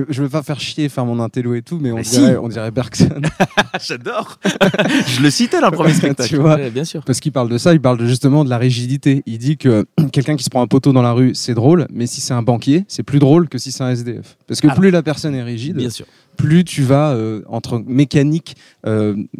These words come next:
Speaker 1: un peu pour interpréter, pour dire socialement que, euh, qu'il a été trop loin, qu'il a été trop rigide, qu'il a été trop droit, et le ramener dans le groupe, euh,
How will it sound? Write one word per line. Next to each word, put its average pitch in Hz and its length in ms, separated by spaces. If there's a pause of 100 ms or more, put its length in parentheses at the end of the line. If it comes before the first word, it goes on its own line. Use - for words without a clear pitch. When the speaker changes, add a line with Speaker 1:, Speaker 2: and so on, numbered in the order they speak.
(280)
Speaker 1:
un 120 80
peu 156 140
pour 120 240
interpréter, 139 540
pour 220 200
dire 151 220
socialement 139 600 (360)
que, 123 120
euh, 92 440 (540)
qu'il 123 220
a - 20
été 127 180
trop 151 180
loin, 143 200
qu'il 131 120
a 113 40
été 123 140
trop 135 140
rigide, 127 260
qu'il 113 120
a 107 40
été 110 160
trop 127 200
droit, 131 220
et 120 60
le 107 100
ramener 123 300
dans 123 120
le 110 60
groupe, 117 320
euh, 95 280